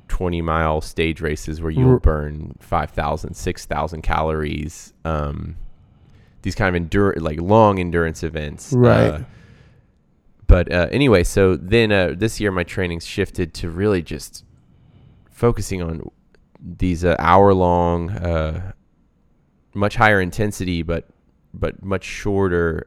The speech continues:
Speaker 1: efforts. So I've, honestly, I find it more fun. I do a lot of group rides just because, like I was saying, I like, I like,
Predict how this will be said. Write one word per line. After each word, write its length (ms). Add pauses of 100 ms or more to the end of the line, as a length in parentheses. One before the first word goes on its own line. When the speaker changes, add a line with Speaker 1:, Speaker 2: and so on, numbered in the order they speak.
Speaker 1:
efforts. 520
So 560
I've, 300 (520)
honestly, 320
I 80
find 240
it 40
more 200
fun. 200
I 120
do 200
a 60
lot 160
of 120
group 280
rides 380
just 160
because, 320
like 180
I 60
was 100
saying, 240
I 80
like, 400 (1300)
I 100
like, 260